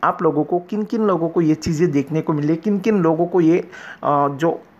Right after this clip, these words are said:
रेट डिक्रीज हुआ है, किन किन लोगों का कम हुआ है, किन किन लोगों का उतना ही, आप कमेंट में ज़रूर बताइए। तो दोस्तों अभी बात आती है इसे एक्टिव करने का।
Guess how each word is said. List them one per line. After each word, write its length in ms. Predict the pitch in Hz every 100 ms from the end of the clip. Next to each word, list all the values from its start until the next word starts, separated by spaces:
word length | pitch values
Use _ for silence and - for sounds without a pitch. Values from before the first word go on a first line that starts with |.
| _ - _ - -
रेट 580 | 139 139 139 180 180 143
डिक्रीज 520 | 139 135 - 170 165
हुआ 120 | 170
है, 60 | 175
किन 220 | 190 180
किन 120 | 180
लोगों 240 | 156 147
का 140 | 151 170
कम 200 | 170 170
हुआ 180 | 156 165
है, 60 |
किन 240 | 175 151 147
किन 120 | 160
लोगों 240 | 147 139
का 120 | 139
उतना 340 | 160 139 - 156
ही, 80 | 190
आप 340 | - 180 -
कमेंट 380 | - 147 175 180
में 160 | 190
ज़रूर 280 | 139 120 135
बताइए। 420 | 123 - 110 110 - - -
तो 60 | 220
दोस्तों 260 | 214 220 226
अभी 140 | 220
बात 420 | 175 143 151 160
आती 180 | 165 190
है 60 | 180
इसे 200 | 160 -
एक्टिव 360 | - - 170
करने 340 | 165 131 113 110
का। 180 | 101